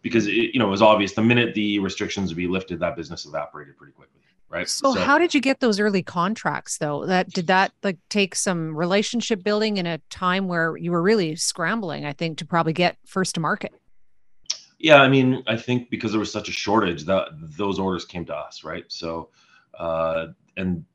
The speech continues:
Speaker 1: you know, and, and out of that, we've proven ourselves time and time again as a dependable supplier and dependable manufacturer, and we've continually scaled our production over the last two and a half years. So we've developed some, some awesome relationships and procurement departments across the country.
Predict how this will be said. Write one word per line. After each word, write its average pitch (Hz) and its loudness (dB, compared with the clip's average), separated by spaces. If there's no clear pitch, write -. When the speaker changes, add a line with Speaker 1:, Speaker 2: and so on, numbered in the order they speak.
Speaker 1:
you 98 -2
know, 82 -4
and, 92 -6
and 98 -4
out 107 2
of 101 0
that, 98 2
we've 92 -6
proven 92 -2
ourselves 87 -4
time 87 -8
and 82 -12
time 87 -6
again 90 -8
as 87 -2
a 90 -6
dependable 85 -4
supplier 87 -2
and 90 -2
dependable 85 -8
manufacturer, 85 -4
and 87 -2
we've 85 -4
continually 90 -4
scaled 85 -8
our 85 -4
production 92 -10
over 85 -2
the 85 -2
last 78 -2
two 92 -4
and 82 -2
a - -2
half 85 -4
years. 131 -6
So 90 0
we've 90 -2
developed 85 -2
some, 78 -10
some 90 -6
awesome 78 -4
relationships 76 -10
and 82 -8
procurement 78 -10
departments 76 -12
across 76 -10
the - -20
country. 71 -20